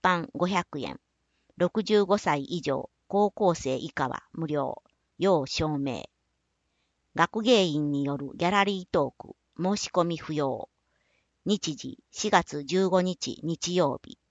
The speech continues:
五月三日木曜日、祝日。各日、十三時三十分から十四時三十分。参加費、聴講無料。別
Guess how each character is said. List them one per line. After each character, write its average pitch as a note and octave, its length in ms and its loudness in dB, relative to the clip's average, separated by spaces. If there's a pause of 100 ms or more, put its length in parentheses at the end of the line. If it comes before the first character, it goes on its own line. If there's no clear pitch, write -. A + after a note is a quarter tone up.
(320)
五 G#3+ 120 4
月 E3 300 0
三 D3+ 180 -2 (100)
日 B2 220 4
木 E3+ 320 -2
曜 D#3+ 240 4
日、 - 200 -14 (100)
祝 - 340 -2
日。 C#3 420 -8 (580)
各 G3+ 280 2
日、 C3 400 -10 (160)
十 G3+ 240 4
三 F#3+ 300 2
時 C3+ 120 -10
三 F#3 300 -2
十 F#3+ 160 -4 (100)
分 C3+ 240 -4
か B2 140 -2
ら B2 200 -2 (140)
十 G3 240 2
四 D#3 160 2
時 - 160 -16
三 D#3+ 320 -4
十 D3 160 -8 (140)
分。 - 240 -8 (640)
参 F#3+ 300 2
加 E3+ 140 8
費、 D3 260 -4 (280)
聴 G#3 240 4
講 G3 280 8
無 F#3 160 0
料。 B2 280 0 (400)
別 G#3 180 4